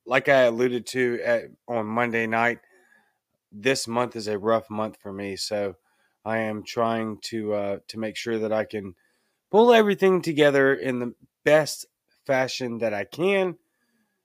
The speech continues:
as soon as I can. So I apologize for interrupting your Thursday <laughs> evening with this very random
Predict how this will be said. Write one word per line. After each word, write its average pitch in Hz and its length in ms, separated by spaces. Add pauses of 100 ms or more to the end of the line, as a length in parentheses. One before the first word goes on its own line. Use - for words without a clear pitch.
(680)
as 131 160
soon 170 160
as 127 100
I 113 80
can. 104 320
So 196 280
I 185 220
apologize 160 1040
for 156 320
interrupting 139 680
your 123 160
Thursday 139 560
<laughs> 139 220
evening 135 360 (340)
with 131 160
this 120 200
very 131 440
random 139 840